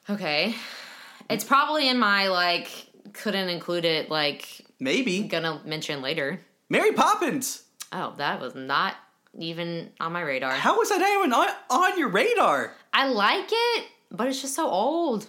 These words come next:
Speaker 2: I love Mary Poppins.
Speaker 1: Okay, well, I'm,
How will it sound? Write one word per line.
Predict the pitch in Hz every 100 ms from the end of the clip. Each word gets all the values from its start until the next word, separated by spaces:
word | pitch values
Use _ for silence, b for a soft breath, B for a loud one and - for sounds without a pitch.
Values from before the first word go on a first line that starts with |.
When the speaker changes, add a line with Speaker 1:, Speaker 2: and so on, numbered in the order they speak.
| -
Speaker 2:
I | 208
love | 185 415 494
Mary | 453 381
Poppins. | 214 208 185 165 131 101 -
Speaker 1:
Okay, | 185 - 339 277
well, | 156 185 208 -
I'm, | 151 185 285 240 180